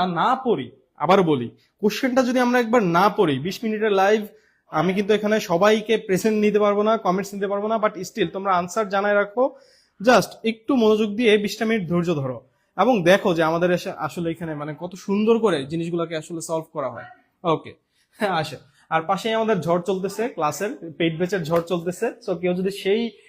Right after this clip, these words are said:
আ-, আভাস পেয়ে থাকো, সেটা শুনে ফেলতে পারো, শুনতে পারো,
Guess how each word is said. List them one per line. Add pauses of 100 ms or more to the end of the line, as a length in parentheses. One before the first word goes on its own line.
(200)
আ-, (120)
আভাস (100)
পেয়ে
থাকো, (220)
সেটা (680)
শুনে
ফেলতে
পারো, (100)
শুনতে
পারো,